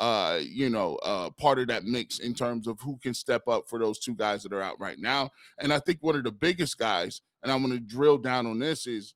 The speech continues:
is Demetric Felton. He's a guy that was, you know, you look at it, he's a running back slash receiver. He also plays a lot of special teams, kick return, punt return. So he's a very versatile player. Doesn't have the top end speed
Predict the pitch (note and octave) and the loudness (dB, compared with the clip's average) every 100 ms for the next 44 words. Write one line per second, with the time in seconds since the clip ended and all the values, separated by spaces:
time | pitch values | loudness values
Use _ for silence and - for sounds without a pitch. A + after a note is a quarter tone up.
0 | - G#2+ - A#2 C3 - A2+ C#3+ D3 - | -16 -14 -6 -4 -4 -6 -6 -2 -2 -2
1 | F2+ _ _ _ - F3 D#3+ C#3+ C#3 C3+ | -12 _ _ _ -6 -4 -2 2 2 2
2 | B2 A#2 G#2+ - - C3 A2 G2 B2 _ | 0 0 -4 -10 -6 -4 -2 -4 -6 _
3 | A#2 A#2+ C3+ C#3+ A2+ A2 A2 B2 A2 A2+ | -6 -2 0 0 -2 -2 -4 -4 -4 -4
4 | A2 A#2+ C#3 C#3 C3+ C#3 - - A#2 A2+ | -2 0 0 2 2 2 -2 -8 -4 0
5 | B2 C#3 - C#3 - C3 B2 A#2+ C3+ - | 2 0 -2 -8 -6 -6 -4 -4 -6 -8
6 | _ _ A#2+ A#2+ C3+ C#3 D3 D3+ C#3 B2+ | _ _ -2 2 2 2 -2 0 0 0
7 | A#2 G#2+ C3 - A#2+ A#2+ A#2 A#2+ B2+ B2+ | -2 -4 -6 -4 -4 -4 -6 -4 -2 -4
8 | - C#3+ C3 C#3 C3 C3 C#3+ B2 A2+ G2 | -6 -8 -6 -6 -4 -2 -2 -2 -4 -4
9 | - A#2 A#2+ - - _ - D#3+ E3 D#3 | -4 -4 -4 -8 -18 _ 4 4 4 0
10 | C3+ D#3 G3 D#3+ B2+ D3 D3 C3+ A#2 D3+ | 4 4 6 4 2 0 0 -6 -4 -2
11 | C3 F#2 C#3 D3 D#3+ D#3+ C3 A#2+ D#3 C#3 | -2 -2 -2 -2 -2 -4 -4 -6 -2 -2
12 | D3 C#3 B2 - B2+ E3 F3+ | -2 -6 -6 -8 -8 -8 -12